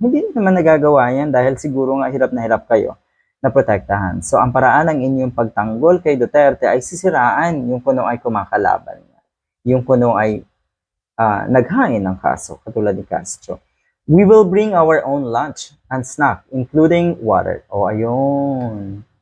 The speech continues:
Bring your own daw. Ay, siguradong walang pupunta dyan ng mga diehard dahil yung mga yan, pumupunta lang sa isang pagtitipon na may kaugnayan sa mga Duterte kung merong ayuda, kung merong pamerienda, kung merong ipamimigay.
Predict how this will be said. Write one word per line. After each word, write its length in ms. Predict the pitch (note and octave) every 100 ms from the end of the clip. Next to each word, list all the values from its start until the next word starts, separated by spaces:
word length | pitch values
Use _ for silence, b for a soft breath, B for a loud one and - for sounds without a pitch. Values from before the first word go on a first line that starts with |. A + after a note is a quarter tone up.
| _ _ _ -
Bring 320 | A#2+ B2+ C#3+
your 240 | C#3+ C3+ B2+
own 400 | A#2+ A#2 A2 G2
daw. 480 | F#2+ G#2+ G#2 G2 -
Ay, 160 | B2+
siguradong 400 | - D3+ D3 D3
walang 240 | C#3+ C3+ B2+
pupunta 400 | C3 B2+ A#2+ A2+
dyan 160 | B2
ng 80 | B2
mga 160 | A2+ G#2
diehard 400 | F#2 F#2 A2+ A2+
dahil 240 | A2+ B2 C3
yung 80 | C#3
mga 180 | D3+ D#3
yan, 160 | G#2+ G#2 - B B -
pumupunta 560 | E3+ F3 F#3 F#3+ F#3+ G3
lang 160 | E3+ E3+
sa 160 | F3
isang 240 | E3 E3 D#3+
pagtitipon 560 | D#3 D#3+ F3 G3 F3+
na 80 | D#3
may 160 | C#3+ C#3
kaugnayan 640 | C3 C3+ D3 G3 G3+ D#3
sa 160 | - C#3
mga 240 | B2+ A#2
Duterte 720 | A#2 C#3+ E3 D#3 - G2+ G2+ _ _ _ _ _ -
kung 160 | D3+
merong 400 | B2+ G2 G#2 A#2+
ayuda, 640 | C3 C3 E3 E3 A2 E2+ D2 -
kung 240 | D3 C#3+
merong 240 | A#2 A2
pamerienda, 960 | G#2+ A2 G#2+ G2+ A2+ D3 D#3 C#3 G2 F#2
kung 160 | B2 B2
merong 400 | A#2+ A2 A2+ G#2+
ipamimigay. 1040 | - - G#2+ F#2+ F2+ E2 - F2 F2+ F#2+